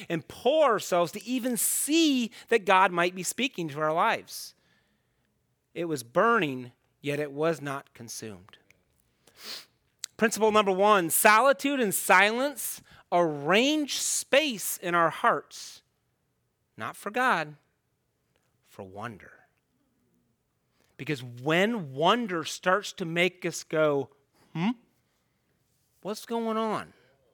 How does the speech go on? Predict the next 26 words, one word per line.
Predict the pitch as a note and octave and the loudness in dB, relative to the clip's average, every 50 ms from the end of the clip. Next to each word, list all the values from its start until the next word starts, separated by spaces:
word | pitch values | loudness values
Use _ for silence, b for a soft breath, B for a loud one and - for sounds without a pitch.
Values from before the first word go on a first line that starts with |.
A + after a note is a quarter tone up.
| _ _ _ _ _ _ _ _ _ _ _ | _ _ _ _ _ _ _ _ _ _ _
Why | D#3+ D3+ E3 F#3+ G#3+ B3+ | -8 -2 2 2 4 4
is | B3+ B3+ A#3+ A#3 | 4 2 2 2
that | B3+ C4 B3+ C4 A#3 | 2 4 4 2 2
happening? | F#3+ E3+ C3+ A2+ - - G2+ F#2 F2 E2+ E2+ - _ _ _ _ _ _ _ b b b b b b b b b b b - C3 C3 C#3+ | 0 0 0 -2 -2 -8 -14 -16 -16 -18 -20 -20 _ _ _ _ _ _ _ b b b b b b b b b b b -20 -20 -12 -2
That's | D#3+ G3+ A3 A3 A3 A#3 A3+ - - - | 2 4 4 4 4 2 0 -4 -10 -6
when | F3 F#3 F3+ E3+ | -4 -4 -4 -2
God | C#3 D#3+ D3+ D#3+ E3 E3 - | 0 2 4 4 4 2 -2
can | - E3 | -8 -12
start | D3 - - D3 C3 B2+ - _ | -12 -8 -6 -6 -6 -6 -8 _
to | C3 | -16
speak | B2 - - C3 A#2+ - _ | -16 -14 -12 -14 -14 -14 _
to | - - D#2 | -20 -20 -20
you. | C#2 - F#2 _ _ _ _ _ _ _ _ _ _ _ _ _ _ _ _ _ C#3 | -20 -20 -20 _ _ _ _ _ _ _ _ _ _ _ _ _ _ _ _ _ 0
That's | C3 F3 G3 G#3+ A#3+ - - | 4 6 6 6 4 2 -2
when | G#3 F#3 E3 | -2 -2 4
God | - E3+ E3 E3+ D#3+ | 6 6 6 6 4
starts | - - - E3+ E3 - - | 0 -2 0 0 0 0 -2
to | - D#3+ D3+ | -8 -8 -6
reveal | C#3+ D3+ D3 C#3 C3 B2 C#3 E3 E3+ F3 F#3 F3 | -2 -2 -2 -2 -2 -2 0 2 2 2 2 0
to | - - - D3+ | -4 -8 -10 -10
you | C3 B2+ B2+ B2+ B2+ B2 B2 G#2 - _ | -10 -8 -8 -8 -8 -8 -10 -12 -16 _
things | - - E3 D#3+ D#3 D3+ C#3+ B2 | -4 0 0 0 0 -2 -4 -8
that | C#3 B2+ | -12 -12
you | B2 C3 | -12 -10
don't | C3 C3 A#2+ A#2 B2+ | -10 -10 -12 -10 -10
know. | D3 C#3+ A#2+ F#2+ | -8 -8 -8 -8